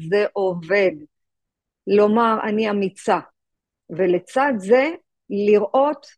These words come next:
איך אני עושה פעולות קטנות, קטנות, קטנות, שאף פעם, אף פעם לא העזת לעשות. אם לקחת את נושא האומץ, אז כל בוקר ל-, לומר, "אני אמיצה. אני יכולה לעשות."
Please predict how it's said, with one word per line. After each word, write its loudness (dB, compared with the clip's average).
איך -2
אני -2
עושה -8
פעולות -2
קטנות, -8
קטנות, -4
קטנות, -2
שאף -2
פעם, 2
אף -6
פעם -2
לא 0
העזת -2
לעשות. -4
אם 2
לקחת 0
את -2
נושא 0
האומץ, 0
אז -16
כל 4
בוקר 4
ל-, 2
לומר, 2
"אני 0
אמיצה. -2
אני 2
יכולה 2
לעשות." -4